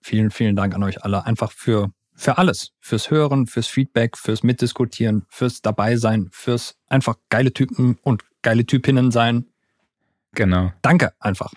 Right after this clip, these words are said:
Speaker 1: Es macht wirklich
Speaker 2: Alles
Speaker 1: Bock.
Speaker 2: klar.
Speaker 1: Danke an euch alle, dass ihr zugehört, zugeschaut habt. Danke an dich, Marc. Danke an keinen Gast. Wir erheben uns von unserem schönen Studiosofa.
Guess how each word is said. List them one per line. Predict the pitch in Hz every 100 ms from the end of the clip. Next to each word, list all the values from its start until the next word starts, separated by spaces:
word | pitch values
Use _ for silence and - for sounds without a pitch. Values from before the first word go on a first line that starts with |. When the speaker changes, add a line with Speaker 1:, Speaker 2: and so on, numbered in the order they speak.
| _
Speaker 1:
Es | -
macht | 110 113
wirklich | 123 135 98
Speaker 2:
Alles | 95
Speaker 1:
Bock. | 107
Speaker 2:
klar. | 101 95 92 - - _ _ _ _ _ -
Speaker 1:
Danke | 151 160
an | 135
euch | 120
alle, | 120 113
dass | 110
ihr | 110 101 - _
zugehört, | - 185 151 143 143 -
zugeschaut | - 165 139 - 117 -
habt. | 117 - - _ _
Danke | - 104
an | 95
dich, | 117 -
Marc. | 117 110 110 _ _ _ _ -
Danke | 104 90
an | 98
keinen | 113 135
Gast. | 123 110 - - _ _ _ _ _ _
Wir | 123 120
erheben | 120 120
uns | 107 110
von | - 98
unserem | 101 98
schönen | - 107
Studiosofa. | 107 110 104 101 98 104 101